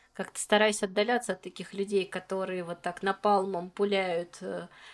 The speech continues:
честностью, или, наоборот, те, которые копят, но их очень сложно идентифицировать. Ты копишь, копишь, а потом выдашь или, или нет, или потом просто это ударит по здоровью.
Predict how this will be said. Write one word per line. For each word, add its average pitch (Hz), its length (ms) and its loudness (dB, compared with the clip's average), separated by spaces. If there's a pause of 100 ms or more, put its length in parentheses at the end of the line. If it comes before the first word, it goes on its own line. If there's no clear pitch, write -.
(120)
честностью, 220 800 -2
или, 226 520 0
наоборот, 196 440 -2
те, 214 140 -2
которые 196 380 -2
копят, 262 640 -2 (500)
но 202 220 2
их 254 260 -4
очень 302 220 -4
сложно 175 400 -2
идентифицировать. 160 880 -6
Ты 202 100 -6
копишь, 214 420 -2
копишь, 208 380 -2
а 196 40 -8
потом 214 360 -2
выдашь 247 560 -2
или, 202 720 4 (280)
или 202 240 -2
нет, 156 320 -2 (180)
или 190 220 -6
потом 196 380 -2
просто 196 320 -2
это 190 120 -6
ударит 190 320 -2
по - 140 -8
здоровью. 160 640 -2